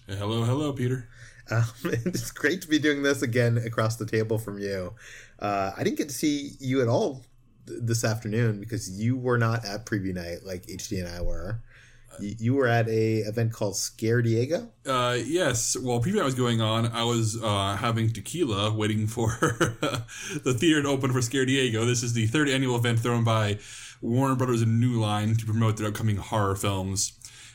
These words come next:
Speaker 1: And last year was a big grab bag of things upcoming. And this year they focused the entire panel on one film, that's It Chapter Two. So it was the premiere of the new trailer, which if you're listening to this is online by now.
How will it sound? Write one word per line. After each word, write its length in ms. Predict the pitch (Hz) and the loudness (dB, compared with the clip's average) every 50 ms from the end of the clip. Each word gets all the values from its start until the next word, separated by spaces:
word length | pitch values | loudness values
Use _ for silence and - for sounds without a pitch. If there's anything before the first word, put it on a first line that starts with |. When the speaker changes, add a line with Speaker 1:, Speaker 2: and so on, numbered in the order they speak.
| - - | -12 -6
Speaker 1:
And 160 | 110 113 123 | -4 0 0
last 280 | 143 175 190 - - - | 2 2 2 2 2 2
year 60 | 165 | 2
was 60 | 147 143 | 2 2
a 40 | |
big 180 | 135 143 127 123 | 2 0 0 0
grab 420 | 110 123 117 113 110 117 117 110 101 | 0 0 2 2 4 4 2 2 2
bag 320 | 113 107 104 104 101 98 101 | 2 2 2 2 2 2 0
of 160 | 98 90 - | -2 -2 -4
things 580 | - - - - - 113 104 101 101 95 95 - - | -8 -12 -10 -6 -2 0 0 0 0 -2 -2 -2 -4
upcoming. 480 | 104 - - - 110 98 92 90 95 | -4 -4 -4 -2 -2 -2 -2 -2 -2
And 100 | 98 113 | 0 0
this 160 | 143 147 - | 0 0 0
year 160 | 143 139 131 120 | 0 0 2 2
they 140 | 120 113 | 2 2
focused 400 | 110 117 123 120 113 117 113 - | 2 2 0 0 0 0 0 0
the 60 | - 110 | 0 -2
entire 520 | 101 98 - 110 107 107 104 104 101 101 - - - - - - | -2 0 0 0 2 2 2 0 -2 -4 -6 -12 -20 -20 -20 -10
panel 480 | - 123 113 110 104 98 98 98 110 - - - - - - - - - | -4 -2 0 0 0 0 -2 -2 -4 -8 -14 -20 -20 -20 -20 -20 -18 -8
on 260 | - 104 110 113 113 110 | -4 0 0 2 2 2
one 200 | 117 117 117 110 | 4 4 4 2
film, 360 | 110 - 107 101 95 95 98 | 2 2 0 0 0 0 -2
that's 200 | 95 87 - - - | -2 -4 -4 -4 -2
It 200 | 113 113 113 - | -2 -2 -2 -2
Chapter 400 | - - 127 107 101 - 104 98 | -4 -2 -2 -2 -2 -2 -2 -4
Two. 500 | - - - 113 98 90 85 82 73 78 - - | -4 -2 -2 0 0 -2 -2 -6 -8 -10 -12 -8
So 180 | - - 98 98 | -4 -2 0 0
it 80 | 92 | 0
was 280 | 95 98 95 95 95 92 | 0 0 -2 -2 -2 -2
the 180 | 101 98 95 | -4 -4 -4
premiere 280 | 101 107 120 127 127 127 | -2 0 0 2 2 2
of 40 | 123 117 | 2 2
the 60 | 117 | 2
new 100 | 120 131 | 2 2
trailer, 380 | 120 - 135 113 104 104 113 131 | 2 0 0 0 2 2 0 0
which 220 | 120 110 107 - | 0 -2 -2 -2
if 80 | 104 110 | -2 -2
you're 60 | 110 | 0
listening 180 | 107 117 113 104 | 0 2 2 0
to 60 | 110 | 0
this 100 | 107 - | -2 -2
is 80 | 104 | -2
online 420 | 98 92 104 101 98 98 98 104 107 | -2 0 0 0 0 0 0 0 2
by 100 | 104 104 | 2 2
now. 340 | 104 98 92 92 107 120 117 | 0 0 0 -2 -2 -2 -4